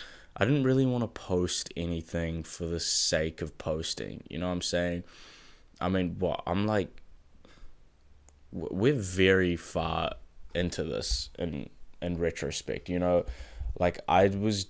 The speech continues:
posting multiple things weekly for a very long time, and I think I kinda got my point across with consistency. And now I'm feeling like I'm at that point where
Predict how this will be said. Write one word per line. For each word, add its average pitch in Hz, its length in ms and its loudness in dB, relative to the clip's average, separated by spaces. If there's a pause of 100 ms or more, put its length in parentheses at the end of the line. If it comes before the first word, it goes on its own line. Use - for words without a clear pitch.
posting 92 580 0
multiple 87 460 0
things 85 360 -2
weekly 85 600 0
for 80 520 0 (460)
a 90 80 2
very 123 260 10
long 92 420 6
time, 87 640 0 (100)
and 85 560 0 (460)
I 76 80 -8
think 104 260 -2
I 110 80 2
kinda 101 240 2
got 90 200 2
my 87 120 0
point 90 320 -2
across 82 420 -2
with 90 160 -8
consistency. 78 920 -4 (400)
And 90 180 0
now 95 300 8
I'm 87 160 4
feeling 90 340 0
like 87 340 -2
I'm 87 140 -2
at 87 160 -4
that 85 180 -2
point 87 380 -4
where 82 460 -2